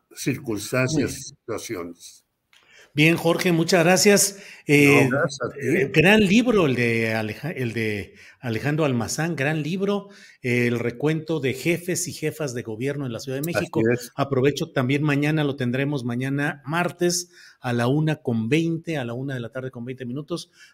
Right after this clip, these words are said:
Speaker 2: lo tendremos aquí en Astillero Informa. Salvador, ya nos vamos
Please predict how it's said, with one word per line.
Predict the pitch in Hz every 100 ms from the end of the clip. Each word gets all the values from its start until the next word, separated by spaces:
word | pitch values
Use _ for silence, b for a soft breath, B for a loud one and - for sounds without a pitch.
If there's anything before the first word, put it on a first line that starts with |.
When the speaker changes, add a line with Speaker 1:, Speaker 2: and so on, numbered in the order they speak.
| -
Speaker 2:
lo | 120
tendremos | 120 110 117 127 127 - -
aquí | 98 - 120 123
en | 120
Astillero | 101 - 104 117 113
Informa. | 107 - - 57 - - _ B B B
Salvador, | 175 175 185 233 240
ya | 226 233
nos | 233 180
vamos | 185 233 240 247 240 -